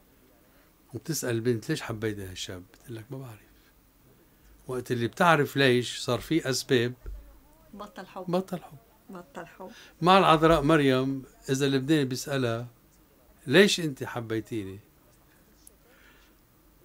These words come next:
Speaker 1: بتقول له: <laughs> "ما بعرف". وإذا سألت هي لبنان: "ليش أنت بتحبني هالقد؟"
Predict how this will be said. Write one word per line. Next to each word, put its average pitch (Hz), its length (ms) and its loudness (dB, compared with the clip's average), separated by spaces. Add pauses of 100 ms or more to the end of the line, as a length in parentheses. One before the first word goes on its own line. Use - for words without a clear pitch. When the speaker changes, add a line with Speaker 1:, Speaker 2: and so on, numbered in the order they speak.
(120)
Speaker 1:
بتقول 131 380 -10
له: 120 200 -6 (400)
<laughs> - 460 -20
"ما 120 60 -12
بعرف". - 360 -20 (1300)
وإذا 135 220 2
سألت 135 480 -2
هي 123 160 -2
لبنان: 107 560 -4
"ليش 139 260 -4
أنت 131 140 -4
بتحبني 107 560 -8
هالقد؟" 98 320 -12